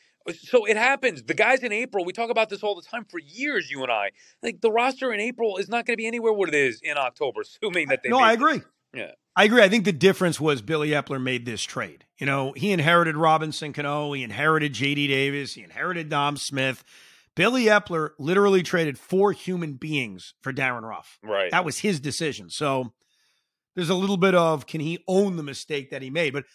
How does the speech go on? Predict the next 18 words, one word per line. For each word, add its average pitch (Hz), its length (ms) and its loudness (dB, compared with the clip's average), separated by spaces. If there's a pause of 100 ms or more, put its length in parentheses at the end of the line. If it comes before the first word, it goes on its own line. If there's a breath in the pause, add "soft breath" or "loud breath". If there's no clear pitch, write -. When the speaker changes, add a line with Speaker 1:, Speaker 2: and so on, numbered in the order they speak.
(140 soft breath)
Speaker 2:
I 190 60 -2
wanna 330 200 2
start 196 440 2
with, 156 160 -8
with 160 140 -8
these 175 180 -8
Met 175 160 0
over-unders 151 520 0
with 135 220 -4
D 143 180 -4
H, 110 240 -6
'cause 147 120 -6
I 156 80 2
find 214 260 6
this 170 140 0
interesting. 143 420 -6 (380)
Last 254 360 4
year, 156 380 -2